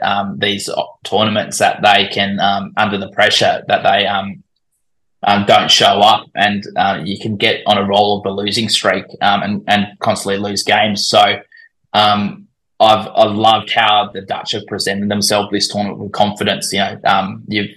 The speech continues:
you've heard from them, uh, from Scott Edwards and all, all the players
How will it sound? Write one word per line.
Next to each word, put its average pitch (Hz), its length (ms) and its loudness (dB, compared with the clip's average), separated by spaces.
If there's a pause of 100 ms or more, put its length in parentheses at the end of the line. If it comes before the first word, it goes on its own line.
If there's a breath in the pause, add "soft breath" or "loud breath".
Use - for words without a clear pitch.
you've 101 120 -2
heard 107 300 0
from 104 140 -2
them, 101 340 -4
uh, 98 160 -2
from 101 140 -6
Scott 107 260 2
Edwards 101 500 -2
and 104 140 -6
all, 107 460 0
all 110 180 6
the - 40 -12
players - 500 2